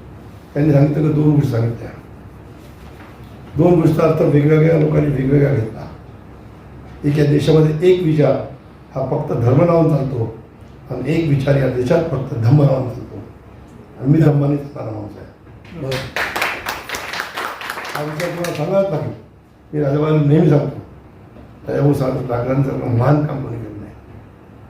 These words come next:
Speaker 1: शीलता किती आहे, नम्रता किती आहे आणि, अम, सत्याचं हे, अम, ह्या दोन गोष्टी त्यांच्या जीवनातलं पहिलं त्यांचं यशाचं गमक आहे.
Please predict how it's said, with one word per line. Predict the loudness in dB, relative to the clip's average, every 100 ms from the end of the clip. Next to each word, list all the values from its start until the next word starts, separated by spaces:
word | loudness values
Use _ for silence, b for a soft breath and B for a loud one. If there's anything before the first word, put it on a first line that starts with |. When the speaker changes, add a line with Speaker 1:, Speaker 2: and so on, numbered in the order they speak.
| -20 -20 -20 -14
Speaker 1:
शीलता | 0 2 4
किती | 2 0 -2
आहे, | -6 -8 -14 -20 -20 -12
नम्रता | 0 2 2 0
किती | -2 -6 -8
आहे | -8 -10 -14 -20 -20 -20 -20 -20 -20 -20 -20 -20 -20 -18 -2
आणि, | 2 2 2
अम, | 2 2 0 -2
सत्याचं | -2 0 0 4
हे, | 4
अम, | 4 0 -2 -4 -10 -18 -12
ह्या | -6 -4 0 2 4 2 0
दोन | -2
गोष्टी | -2 -2
त्यांच्या | -4 -4 -2 -2
जीवनातलं | -2 0 0 -2 -2
पहिलं | 0 2 0 -4 B -8
त्यांचं | -4 -2 0
यशाचं | 2 2 2 2
गमक | 4 4 2
आहे. | -2 -10